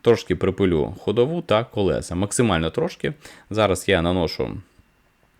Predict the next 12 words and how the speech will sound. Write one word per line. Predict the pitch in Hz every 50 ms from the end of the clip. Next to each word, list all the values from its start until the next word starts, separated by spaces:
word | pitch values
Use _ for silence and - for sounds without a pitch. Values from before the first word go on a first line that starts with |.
| - -
е, | 85 87 87 82
пігмент | 82 95 104 107 101 95 87 80 78 - - - - - - _ _ _ _
землі | 90 90 95 101 104 104 101 92 85 73 60 - - _ _ _ _ - - - _ _ _ -
на | 90 87 76 67 - - - _ _ -
покришку, | - 90 - - 78 73 76 - - - 135 139 143 147 - _
саме | - - 98 92 85 85
на | 87 90 78 71
поверхню, | 69 - 92 90 95 87 - - - - 82 80
яка | 80 - - - 78 67 - - _ _ _ _ _ _ _ _ _ _ _ _ _ _ _
у | -
нас | 85 - - - -
є | 85 82 80 76 64